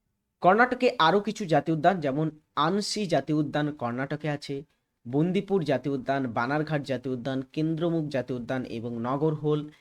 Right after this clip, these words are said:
জাতীয় উদ্যান। এই সমস্ত জাতীয় উদ্যানগুলি কোথাকার? আনসি, বন্দিপুর, বানারঘাট, এছাড়া কেন্দ্রমুখ এবং নগরহোল in কর্ণাটক। ফ্যাট জাতীয় খাদ্যের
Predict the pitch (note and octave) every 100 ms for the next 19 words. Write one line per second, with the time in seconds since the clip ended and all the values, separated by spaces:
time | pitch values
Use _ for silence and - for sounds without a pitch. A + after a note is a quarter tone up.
0 | _ _ - A#2+ A#2 G#2+ G#2 F#2 - _
1 | _ - F3 F3+ F3+ F3+ F3 D3 C3+ D3
2 | C#3 D3+ D3 D3 B2 A#2+ C3 D3 G3 -
3 | _ _ C3 D3+ D#3 D#3+ D#3+ C3 B2+ B2+
4 | C3+ C#3+ C#3 A#2 A#2 B2+ B2+ C#3 C#3+ -
5 | _ - _ _ _ - A2+ - A#2 A#2
6 | A#2+ - D3+ D3+ D#3 D#3 E3 - C3 C3+
7 | B2+ A#2+ C3 C3 E3 C4 - _ _ _
8 | - D3+ G#3+ A3+ _ _ - C3 A#2+ A2+
9 | D2 C2 - - _ _ _ _ _ _
10 | _ _ _ _ _ _ _ _ _ _
11 | _ _ - G#3+ A#3+ F3+ A3+ A3+ A3+ -
12 | E3 D3+ F#3